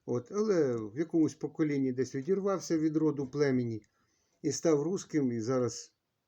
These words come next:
ну, ну, не будемо говорити про те, що зараз,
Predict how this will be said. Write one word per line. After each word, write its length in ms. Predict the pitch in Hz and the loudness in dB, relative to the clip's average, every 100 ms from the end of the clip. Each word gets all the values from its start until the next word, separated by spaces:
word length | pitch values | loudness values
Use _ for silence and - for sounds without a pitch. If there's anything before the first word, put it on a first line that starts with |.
| - | -6
ну, 240 | 156 87 _ - _ _ - - - _ _ | -6 -6 _ -20 _ _ -18 -18 -20 _ _
ну, 60 | 220 | -6
не 100 | 185 | -2
будемо 380 | 151 139 127 | -2 -2 -6
говорити 480 | 127 131 151 147 143 | -6 -2 0 0 -2
про 140 | 135 135 | -4 -4
те, 180 | 143 | -4
що 180 | 123 160 | -2 -4
зараз, 380 | 156 180 117 - | -2 -2 -2 -8